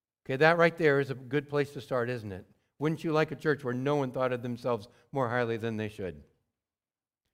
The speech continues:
But then what happens in verse four? "As in one body we have many members, the members don't have, all have the same function. So, though many were one body in Christ, individually we're members of one another." We bo-, we've been given a family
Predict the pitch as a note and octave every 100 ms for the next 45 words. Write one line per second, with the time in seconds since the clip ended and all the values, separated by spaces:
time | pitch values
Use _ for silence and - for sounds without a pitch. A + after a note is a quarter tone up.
0 | _ _ _ _ _ _ _ _ _ D3
1 | C#3+ C#4+ G3+ F3 E3+ D#3+ E3 D#3 E3 F3+
2 | C#4 C4 C3 G#2 - _ - F#3 F#3+ F#3
3 | D3 E3+ E3+ E3+ G3 B3 A#3 G#3 F3 D3+
4 | D3+ D3 A3 C#4 A3+ E3+ D#3 D#3+ D3+ D3
5 | C#3+ C#3 C#3+ C#3+ D3+ D3+ D3 F3+ F3+ C4+
6 | - C3+ C3 G3+ F3+ - - - F3 F3
7 | B3+ A3 E3+ E3+ D3+ F#3 F3+ F3 E3 D#3
8 | D3+ A#3 A#3+ - E3+ D#3 D#3+ D#3 D3 C#3+
9 | C3+ C3 C3 B2+ C3 B2+ A#2+ B2 B2 F3+
10 | A3 A2 F2 - _ - C#3+ D3+ F3+ -
11 | - - - C#3+ C#3 C3+ B2+ B2 D#3 D#3+
12 | D3 D3 F#3+ G#3+ D#3 G2+ F#2+ G2